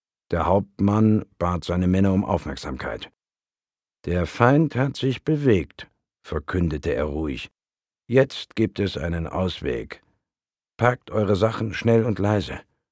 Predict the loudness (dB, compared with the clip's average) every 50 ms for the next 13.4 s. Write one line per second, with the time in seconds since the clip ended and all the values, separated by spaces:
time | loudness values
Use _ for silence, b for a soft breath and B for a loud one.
0 | _ _ _ -8 -8 -6 -2 2 2 2 2 0 -2 -4 -2 -2 -2 -4 -8 -14
1 | -16 -16 _ _ _ _ _ _ _ _ _ _ _ _ _ _ _ _ _ _
2 | _ _ _ _ _ _ 0 2 4 4 4 2 0 -2 -6 _ -6 -6 -4 -4
3 | -6 -6 -8 -10 -12 -14 _ _ _ -16 -16 -16 -16 -20 _ _ _ _ _ _
4 | _ _ _ _ _ -8 -8 -6 -4 -4 -4 -4 -4 -4 -6 -4 -4 -6 -6 -6
5 | -8 -6 -6 -4 -4 -6 -4 -6 -6 -8 -6 -8 -6 -4 -4 -4 -4 -4 -6 -8
6 | -8 -6 -6 -4 -4 -4 -4 -6 -8 -8 -8 -8 -8 -8 -8 -10 -10 -10 -10 -10
7 | -10 -10 -10 -10 -10 -12 -12 -12 -14 _ _ -14 -12 -10 -10 -8 -6 -6 -6 -6
8 | -6 -8 -8 -8 -8 -8 -8 -10 -12 -14 b b b b b b b b b _
9 | _ _ _ _ _ _ -4 -2 0 0 2 0 0 0 0 2 2 4 4 4
10 | 2 2 0 -2 -4 -4 -6 -6 -4 -6 -4 -4 -4 -2 -2 -2 0 0 -2 -2
11 | -4 -8 -8 -8 -6 -4 -4 -6 -6 -6 -6 -6 -6 -6 -8 -8 -6 -6 -6 -6
12 | -8 -10 -8 -8 -8 -8 _ _ -12 -12 -10 -10 -12 -12 -14 -12 -12 -12 -10 -10
13 | -10 -10 -8 -8 -10 -10 -12